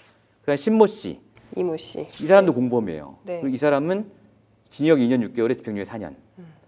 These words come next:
Speaker 1: 그리고 한 사람은 피해자예요.
Speaker 2: 피해자.
Speaker 1: 조 씨한테 돈 뜯긴 사람.
Speaker 2: 네.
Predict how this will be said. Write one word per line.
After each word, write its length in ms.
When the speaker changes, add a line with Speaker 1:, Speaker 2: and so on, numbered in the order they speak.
Speaker 1:
그리고 180
한 80
사람은 480
피해자예요. 640
Speaker 2:
피해자. 520
Speaker 1:
조 120
씨한테 260
돈 180
뜯긴 240
사람. 220
Speaker 2:
네. 400